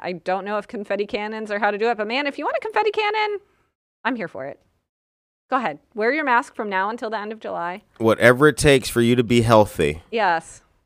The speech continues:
Speaker 2: All right, take responsibility for your surroundings. Get to know people and talk to each other. Let's get off social media and learn who our neighbors are. Amen to that. The time is now
Speaker 1: Also,
Speaker 2: eight thirty-nine A M.
Speaker 1: I now want a confetti cannon every time I make a healthy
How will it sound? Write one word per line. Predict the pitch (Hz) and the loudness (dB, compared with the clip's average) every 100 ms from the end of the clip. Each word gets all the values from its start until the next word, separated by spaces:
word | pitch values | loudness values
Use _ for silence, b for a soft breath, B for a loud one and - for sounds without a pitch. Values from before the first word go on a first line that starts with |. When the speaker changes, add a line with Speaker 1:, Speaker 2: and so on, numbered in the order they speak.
| _ _ - | _ _ -2
Speaker 2:
All | 104 | 6
right, | 120 123 - | 10 10 10
take | 160 156 | 8 8
responsibility | 151 - 147 139 127 135 131 | 4 6 6 6 4 6 6
for | 123 127 | 4 4
your | 123 | 6
surroundings. | 120 120 110 117 113 95 87 | 4 4 8 10 8 4 -2
Get | - 135 | 0 0
to | 139 | 2
know | 127 123 | 6 8
people | 120 127 117 113 | 8 2 0 0
and | 107 | 0
talk | - 113 110 | 4 4 4
to | 110 | 0
each | 101 - | 0 2
other. | 90 90 | 2 4
Let's | 113 - | 2 2
get | 135 | 2
off | 113 | 2
social | - 107 - | 2 0 0
media | 107 104 101 78 | -4 0 0 0
and | 98 | -2
learn | 98 98 | -2 -2
who | 101 | -2
our | 95 | -2
neighbors | 95 95 92 - | 0 -2 -2 -4
are. | 87 90 - | -4 -2 -2
Amen | 95 87 90 90 | -4 -4 -4 -6
to | - 87 | -6 -6
that. | 82 90 85 | 0 2 2
The | - | 2
time | - 92 90 | 2 2 0
is | |
now | - - | 0 2
Speaker 1:
Also, | - - | 2 0
Speaker 2:
eight | - | -2
thirty-nine | 90 90 90 90 87 90 | -2 -2 -2 -2 -2 -4
A | 87 - | -6 -4
M. | 87 82 78 | -4 -4 -2
Speaker 1:
I | 226 | -4
now | 226 220 226 | 0 0 2
want | 233 226 | 0 -2
a | |
confetti | 214 208 202 190 | -6 -8 -6 -6
cannon | 180 190 180 | -8 -10 -8
every | 170 170 | -8 -10
time | 180 175 175 | -10 -10 -10
I | |
make | 165 151 | -12 -10
a | 165 | -10
healthy | 160 156 160 147 147 | -10 -10 -12 -12 -14